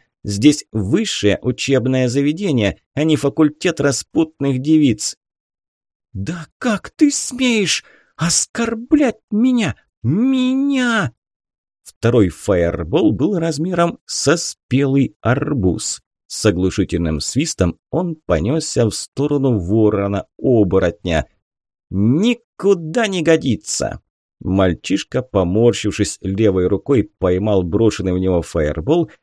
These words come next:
и, демонстративно сжав руку, разбил заклинание, обрушив на передние ряды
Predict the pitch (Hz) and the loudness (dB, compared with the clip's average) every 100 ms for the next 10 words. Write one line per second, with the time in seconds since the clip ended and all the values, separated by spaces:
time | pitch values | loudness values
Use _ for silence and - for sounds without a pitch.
0 | _ - 131 110 135 135 127 147 143 104 | _ 0 2 2 0 0 -2 -4 -4 -2
1 | 92 87 85 85 80 73 170 - 156 127 | 0 0 -2 -2 -2 0 -2 2 0 0
2 | _ - 104 135 202 156 113 90 123 127 | _ -6 -4 0 -2 -2 -6 -2 2 2
3 | 117 107 120 113 117 120 117 110 104 - | 2 0 -4 -2 -2 0 2 2 0 -2
4 | 92 90 85 - - 90 90 85 101 92 | -2 -2 0 0 0 0 0 0 0 0
5 | 82 - 82 76 69 135 165 | -2 -4 -4 -2 -2 0 -2